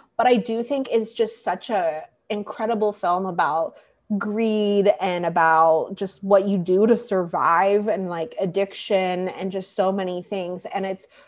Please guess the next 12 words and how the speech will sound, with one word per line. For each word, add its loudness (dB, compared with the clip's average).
crazy 0
for 6
someone 0
to -2
tackle -4
so -2
many -4
kinds -6
of -10
topics, -6
but, 4
like, 0